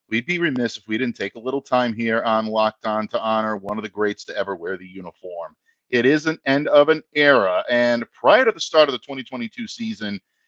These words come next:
New England Patriots safety Devin McCourty was named a team captain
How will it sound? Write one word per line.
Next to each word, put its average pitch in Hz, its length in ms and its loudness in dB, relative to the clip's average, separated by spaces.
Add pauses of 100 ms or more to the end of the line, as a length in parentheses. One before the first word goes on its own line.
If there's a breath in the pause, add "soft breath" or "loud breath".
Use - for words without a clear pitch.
(160)
New 185 120 0
England 165 260 -4
Patriots 135 440 -2
safety 117 400 0
Devin 101 300 -2
McCourty 113 400 -4
was 95 200 -10
named 101 380 -4
a 101 140 -10 (100)
team 135 300 -8
captain 104 580 -4